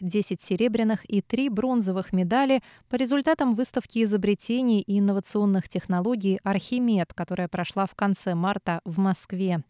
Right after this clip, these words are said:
По общему зачёту медалей тайваньские изобретатели заняли второе место среди участников из почти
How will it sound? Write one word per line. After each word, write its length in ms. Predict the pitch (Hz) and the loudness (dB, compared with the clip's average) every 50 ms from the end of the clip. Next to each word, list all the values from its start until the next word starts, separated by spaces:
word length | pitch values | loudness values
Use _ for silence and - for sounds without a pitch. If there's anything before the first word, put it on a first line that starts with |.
| _ _ _ - - - - _ _ | _ _ _ -20 -20 -20 -20 _ _
По 180 | - 202 190 | -2 -2 0
общему 340 | 185 170 - - 180 175 180 | 0 -2 -2 -2 0 0 0
зачёту 420 | 175 190 175 - - 190 175 - 190 | 0 -2 -2 -2 -4 -4 -2 0 0
медалей 500 | 196 208 208 254 277 277 262 262 240 - - - _ _ _ | 2 2 2 2 2 2 2 2 0 -2 -6 -14 _ _ _
тайваньские 580 | - 240 240 240 254 254 220 - - - 226 214 | -2 0 0 0 0 -2 -2 -4 -2 -2 -2 0
изобретатели 680 | 220 214 220 220 214 - 269 269 - 254 214 214 202 | 0 0 0 0 0 0 -2 -2 -2 -2 0 0 0
заняли 460 | 175 208 208 214 214 208 208 208 202 - | 2 2 2 4 4 4 2 2 0 -2
второе 460 | - - 196 196 220 254 262 254 240 | -4 -4 -2 -2 0 0 0 2 2
место 400 | 220 196 196 196 - - - 180 | 2 4 2 2 0 -2 -4 -6
среди 340 | - - - 185 175 180 185 | -4 -4 -4 -2 -2 0 -2
участников 680 | 180 175 - 247 254 240 - 240 220 - 220 202 - - - - _ _ | -2 -2 -2 -2 -2 -2 -2 -2 -2 -2 -2 -4 -6 -10 -20 -20 _ _
из 180 | - 247 - - | -8 -8 -8 -4
почти 520 | - 226 214 - - - - - 233 240 | -2 -4 -4 -4 -6 -8 -6 -4 -4 -4